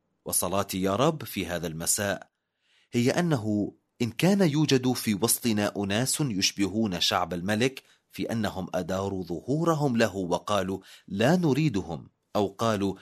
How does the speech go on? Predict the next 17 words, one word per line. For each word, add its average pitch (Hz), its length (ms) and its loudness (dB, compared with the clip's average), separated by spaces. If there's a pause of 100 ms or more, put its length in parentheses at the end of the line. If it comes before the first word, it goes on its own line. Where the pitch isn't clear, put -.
(160)
"لا 95 180 0
نريد 107 420 -2
أن 101 400 0
هذا 85 380 -2
يملك 90 460 -4
علينا"، 87 640 -4 (640)
أصلي 104 420 2
يا 92 220 2
أبانا 82 480 -4 (460)
أن 104 160 -4
تبكت 127 600 -2
قلوب 101 540 -2
هؤلاء 87 680 -4 (260)
لكي 110 340 0
يصيروا 139 420 2
مثل 156 360 -2
هؤلاء 151 680 0